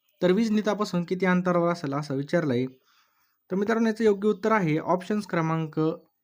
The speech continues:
चार, तेराशे साठ मीटर. घटना समितीने जन गण मन या गीतासाठी राष्ट्रगीत म्हणून केव्हा मान्यता दिली? तर मित्रांनो, केव्हा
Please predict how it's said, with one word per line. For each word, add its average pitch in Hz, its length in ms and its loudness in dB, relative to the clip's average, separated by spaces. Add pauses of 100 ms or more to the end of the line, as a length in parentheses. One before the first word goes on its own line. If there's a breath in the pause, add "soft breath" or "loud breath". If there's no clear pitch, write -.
(160)
चार, 143 280 0 (460 soft breath)
तेराशे 196 640 0 (320)
साठ 147 240 -2
मीटर. 110 320 -8 (720 soft breath)
घटना 214 460 4
समितीने 240 760 4
जन 202 240 2
गण 214 340 2
मन 208 280 2 (160)
या 175 420 2 (680 soft breath)
गीतासाठी 226 540 0
राष्ट्रगीत 233 720 0
म्हणून 165 340 2
केव्हा 190 360 -2
मान्यता 156 380 -2
दिली? 104 200 -8 (840)
तर 175 60 -4
मित्रांनो, 196 520 2
केव्हा 226 520 2